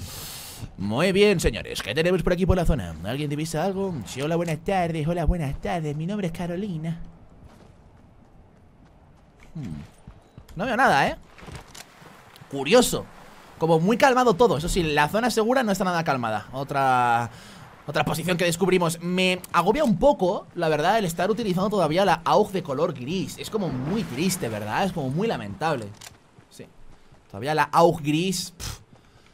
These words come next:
ojo que te cojo piojo. Ojet que te coget piojet. Estoy pra-, practicando catalán, chavales.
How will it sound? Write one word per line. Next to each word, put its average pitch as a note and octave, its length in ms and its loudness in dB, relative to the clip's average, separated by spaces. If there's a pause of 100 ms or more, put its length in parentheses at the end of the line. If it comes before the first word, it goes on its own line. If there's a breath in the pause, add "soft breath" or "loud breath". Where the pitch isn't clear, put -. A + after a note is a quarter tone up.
(260 soft breath)
ojo F#3+ 260 6
que F#3+ 80 2
te D3 140 -2
cojo F3 220 0
piojo. C#3+ 440 -2 (260)
Ojet G3 340 -2
que G3 100 -4
te D#3+ 100 -6
coget E3 320 -6
piojet. B2 380 -8 (320)
Estoy - 160 -14
pra-, C3 140 -6
practicando B2 400 -6
catalán, G2+ 260 -8
chavales. G2+ 340 -10